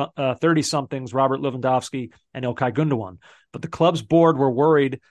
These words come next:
about the immediate two point eight million euros in prize money that came from winning three more points. The coach's decision was overruled.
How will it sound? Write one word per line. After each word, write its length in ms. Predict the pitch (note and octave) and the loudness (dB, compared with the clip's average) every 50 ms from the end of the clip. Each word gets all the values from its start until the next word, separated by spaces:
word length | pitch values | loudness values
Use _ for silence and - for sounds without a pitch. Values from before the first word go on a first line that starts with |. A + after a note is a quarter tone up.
| _ _ _ | _ _ _
about 280 | - - C3+ C3+ B2 - | -8 -4 -2 -2 -2 -2
the 100 | C#3+ C3+ | -2 -2
immediate 500 | B2+ C3 C#3 D#3+ E3 E3 D#3 D3 D3+ - | -2 -2 -2 -2 -2 0 -2 -2 -4 -6
two 220 | - - F#3 G3 | -10 -10 -10 -10
point 400 | E3+ E3 - - F#3 F3+ E3+ E3 - | -10 -12 -10 -6 -6 -4 -4 -6 -4
eight 260 | D#3+ D#3 D#3 E3 D#3+ | -2 -2 -2 -2 -4
million 460 | D3 C#3+ D#3 D#3+ E3 D#3+ D3+ C#3+ C#3 | -2 0 2 2 2 2 0 -2 -2
euros 540 | B2+ C3 D3 D#3 D#3 C#3+ C#3 C3+ C3 B2 B2 | 0 0 0 2 2 2 2 2 0 -2 -4
in 120 | B2+ B2 | -10 -12
prize 460 | - - - C#3+ C#3+ D3 D#3 D3 A#2+ | -14 -8 -4 0 0 0 0 0 -2
money 220 | C3+ B2+ A#2+ A#2+ A#2+ | -6 -6 -6 -6 -6
that 140 | A#2+ A#2+ - | -8 -10 -8
came 280 | - C#3+ C#3+ C#3+ C3+ | -8 -6 -6 -6 -6
from 200 | - - C3+ B2+ | -6 -6 -4 -2
winning 260 | C3 C#3 C3 B2+ B2 | -2 -2 -2 -2 -6
three 320 | A2 - - - B2+ C#3+ C#3+ | -8 -12 -6 0 2 2 2
more 220 | C3+ C3 B2+ A#2 | 4 2 0 -2
points. 540 | - - - C3+ B2+ A2+ F#2 - - - - - - - - _ _ | -4 -6 -4 -4 -4 -4 -4 -8 -10 -12 -12 -12 -18 -20 -20 _ _
The 80 | B2 | -12
coach's 360 | - - D#3 E3 D#3+ F3 E3 | -2 2 2 4 4 2 -2
decision 380 | E3 E3+ E3 - E3+ D#3+ D3+ D#3 | -4 -4 -2 0 0 0 0 0
was 140 | D3 C3 C#3+ | -2 -4 -2
overruled. 680 | - D3 D#3 D3 D#3+ D#3 C#3 C#3 C3 B2 A#2+ A#2+ A#2 | 0 0 2 2 2 2 2 2 0 0 0 -2 -6